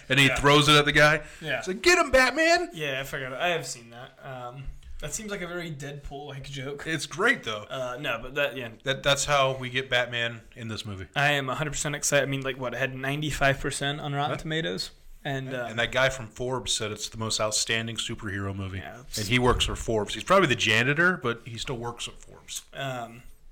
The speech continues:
Speaker 2: I mean, like, just this, I mean, I, I have the same feeling as you that I can, I just feel that it's gonna be a good movie. Whereas, you might disagree with me, but most people don't. Uh, like,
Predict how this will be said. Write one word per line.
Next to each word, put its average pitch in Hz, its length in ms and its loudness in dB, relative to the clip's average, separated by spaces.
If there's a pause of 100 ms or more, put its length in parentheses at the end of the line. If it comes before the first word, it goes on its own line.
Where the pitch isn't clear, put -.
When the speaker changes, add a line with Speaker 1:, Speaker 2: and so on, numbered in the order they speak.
(580)
Speaker 2:
I 151 80 0
mean, 160 180 -2
like, 151 340 -2
just - 320 -6 (640)
this, 151 440 0
I 165 80 2
mean, 160 160 0
I, 165 140 6
I 160 220 2
have 160 260 2
the - 60 -2
same 156 280 -2
feeling 151 400 -8
as 131 140 -8
you 139 200 -8
that 127 240 -12 (100)
I 139 100 -4
can, 151 180 -8
I 180 100 -2
just 180 160 -2
feel 202 420 0
that 127 80 -4
it's 123 100 -6
gonna 147 140 -4
be 135 100 -4
a 135 40 -4
good 131 180 -4
movie. 127 420 -6 (800)
Whereas, 139 680 2 (920)
you 135 100 -6
might 131 160 -6
disagree 170 440 4
with 156 160 4
me, 151 340 -2 (340)
but 143 140 -4
most 165 200 2
people 127 220 -4
don't. 127 240 -6
Uh, 139 240 2
like, 127 200 -8